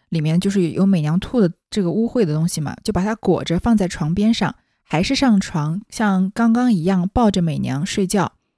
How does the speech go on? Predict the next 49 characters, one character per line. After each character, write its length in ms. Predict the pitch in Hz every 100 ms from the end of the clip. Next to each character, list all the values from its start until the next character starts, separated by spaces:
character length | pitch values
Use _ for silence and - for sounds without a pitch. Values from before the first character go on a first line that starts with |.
| _ _ -
那 100 | 277
美 140 | 220
娘 180 | 165 156
的， 180 | 208 - -
就 140 | 190 226
一 140 | -
觉 200 | 196 269
睡 120 | 233
到 120 | 220 180
天 260 | - 254
亮 200 | 285 240
才 160 | 196 165
醒， 260 | - 165 208 _ _ _
转 220 | - 180
过 120 | 190 262
来 100 | 196
啊， 140 | 175
她 200 | 180 269
已 80 | 196
经 340 | 170 190 - - _ -
前 200 | - 190
一 20 |
天 140 | 240
晚 120 | 254 190
上 120 | 175
喝 160 | -
的 80 | 240
断 240 | 226 247 196
片 160 | 233
儿 60 | 233
了， 180 | 208 - _ _
所 160 | - 262
以 60 | 233
看 160 | -
到 80 | 262
旁 180 | 220 185
边 160 | 226
睡 160 | 254 285
的 100 | 214
一 100 | 175
个 80 | 208
人， 340 | 165 139 175
就 120 | 208 269
问 100 | 240
他 120 | 240
说 120 | 269
：“你 120 | 233
是 140 | 170 226
谁？” 400 | - 131 143